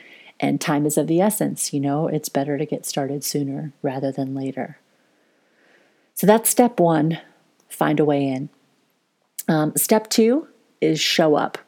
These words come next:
<laughs> which again sounds very simple, but there are complications to it because, um,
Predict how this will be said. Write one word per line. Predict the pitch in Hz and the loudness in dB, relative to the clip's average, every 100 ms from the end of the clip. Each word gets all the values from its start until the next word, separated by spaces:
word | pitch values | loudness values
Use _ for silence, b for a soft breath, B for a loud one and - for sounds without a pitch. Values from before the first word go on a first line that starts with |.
| _ - | _ -12
<laughs> | - - - | -4 -4 -2
which | 151 165 156 156 | 0 4 4 4
again | 196 254 190 | 4 4 2
sounds | 185 175 165 | 2 2 2
very | 156 - | 2 2
simple, | 151 - 131 147 180 277 - B B B | 0 0 0 2 2 2 -4 B B B
but | 151 160 | 0 2
there | 170 165 | 2 2
are | 151 160 | 2 0
complications | 165 156 156 - 147 - 135 139 - | -2 -2 -2 0 0 -2 -4 -4 -4
to | - | -4
it | - - - b b b b | -4 -6 -10 b b b b
because, | 160 151 151 143 143 143 - - | -2 -2 -2 -2 -2 -6 -10 -14
um, | 139 135 | -12 -10